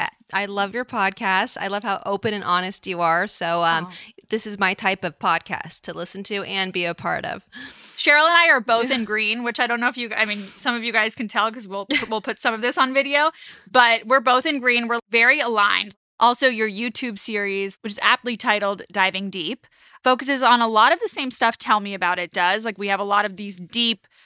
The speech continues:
Speaker 2: sometimes painful and very vulnerable conversations, but you put a twist on your YouTube series that we don't have over here at Tell Me About It. You use diamond painting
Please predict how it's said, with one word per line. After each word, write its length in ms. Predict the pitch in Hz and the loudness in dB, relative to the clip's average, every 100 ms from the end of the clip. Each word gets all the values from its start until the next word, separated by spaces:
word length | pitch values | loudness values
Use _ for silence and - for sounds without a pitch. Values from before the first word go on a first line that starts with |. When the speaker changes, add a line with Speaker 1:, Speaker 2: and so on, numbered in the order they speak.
| _ _ | _ _
Speaker 2:
sometimes 540 | - 233 220 208 202 - | 0 0 2 0 0 -8
painful 560 | - 285 254 254 240 | 0 0 2 2 2
and 120 | 226 | 4
very 200 | 208 202 | 2 0
vulnerable 540 | 202 208 208 214 196 196 | 0 0 0 0 -2 -4
conversations, 1040 | - 196 196 190 220 233 - 180 190 185 - - _ | -2 -4 -4 -2 0 0 -2 -4 -6 -12 -14 -20 _
but 100 | 247 | 2
you 160 | 285 453 | 4 6
put 200 | - 554 | 4 2
a 60 | - | 0
twist 500 | - 262 208 - - | 0 2 2 0 0
on 160 | 220 208 | 0 2
your 160 | 202 | -2
YouTube 400 | 190 190 - 190 | -4 -6 -8 -10
series 500 | - 190 175 - 180 | -8 -6 -6 -6 -4
that 120 | 226 208 | -2 0
we 100 | 277 | 2
don't 180 | 330 | 2
have 220 | 320 240 214 | 4 2 2
over 180 | 208 | -6
here 180 | 208 220 | -6 -2
at 100 | 180 | -4
Tell 160 | 202 185 | -2 -4
Me 140 | 180 | -2
About 200 | 175 170 | -2 -2
It. 140 | 180 - - - | -2 -6 -16 -12
You 180 | 214 262 | -2 0
use 300 | 320 381 254 | 2 2 0
diamond 640 | 180 220 226 294 302 240 | 0 2 2 0 -2 -4
painting 580 | 233 202 180 180 170 190 | -6 -6 -4 -6 -6 -2